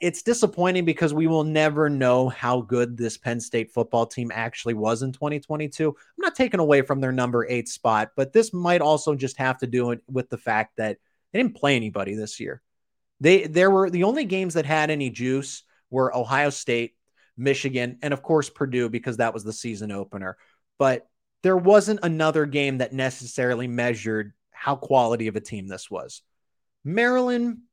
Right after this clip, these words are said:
you, you got a read on them, but there was just never another game that challenged them. Auburn was a disappointment. Minnesota, Indiana,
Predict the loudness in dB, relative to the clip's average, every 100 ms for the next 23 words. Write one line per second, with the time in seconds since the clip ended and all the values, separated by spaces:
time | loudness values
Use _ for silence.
0 | -6 -6 -2 -2 2 4 4 2 2 2
1 | 2 2 2 0 0 -2 0 2 0 -2
2 | -8 -2 0 2 2 2 0 0 -2 -2
3 | -2 -4 -2 0 0 -4 -8 -12 -12 _
4 | _ 4 4 6 4 2 2 0 0 -2
5 | -4 -6 -6 -8 -6 -4 -4 -6 0 4
6 | 6 6 4 2 -6 _ _ -2 0 0
7 | 0 0 0 -2 -4